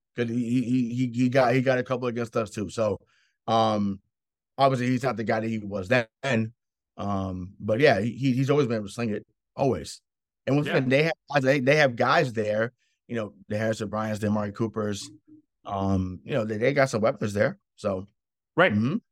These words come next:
Speaker 2: So you, you can build it that way. All right. So before we talk about the, the Patriots Thursday night matchup against the Pittsburgh Steelers,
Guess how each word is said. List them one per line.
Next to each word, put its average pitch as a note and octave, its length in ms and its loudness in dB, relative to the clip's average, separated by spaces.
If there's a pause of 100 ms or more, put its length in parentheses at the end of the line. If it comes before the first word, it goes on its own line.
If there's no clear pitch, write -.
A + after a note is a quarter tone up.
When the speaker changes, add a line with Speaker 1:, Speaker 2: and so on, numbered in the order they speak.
Speaker 2:
So G3 200 2
you, C3+ 260 -2
you E3+ 180 0
can F#3+ 140 -4
build G#3 160 2
it F#3 120 -2
that F#3 180 4
way. F#2+ 260 -2
All D3 80 4
right. A2+ 240 2
So D#3+ 320 0
before C#3+ 240 -6
we A3+ 100 0
talk G#3+ 240 -2
about G#3 280 -2
the, C3 160 -10 (340)
the - 80 -16
Patriots C#3+ 440 0
Thursday C#3+ 260 0
night A#2+ 180 -4
matchup A#2 380 -4 (460)
against B2 280 -14
the A#2 40 -6
Pittsburgh A2+ 420 -2
Steelers, A2 480 -2